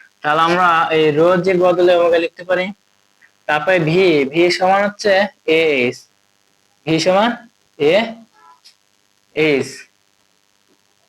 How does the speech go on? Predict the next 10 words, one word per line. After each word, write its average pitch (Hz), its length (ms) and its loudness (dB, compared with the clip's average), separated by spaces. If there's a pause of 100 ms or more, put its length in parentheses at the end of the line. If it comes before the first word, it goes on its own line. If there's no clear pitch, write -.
(180)
এ - 20 0 (500)
এইচ। 127 160 0 (760)
ভি 170 100 0 (140)
সমান 208 280 2
সূত্র 208 260 0
কি 196 140 2
জানি? 190 160 0 (180)
এ - 20 2 (440)
এইচ। 139 160 -2 (420)
So - 60 -4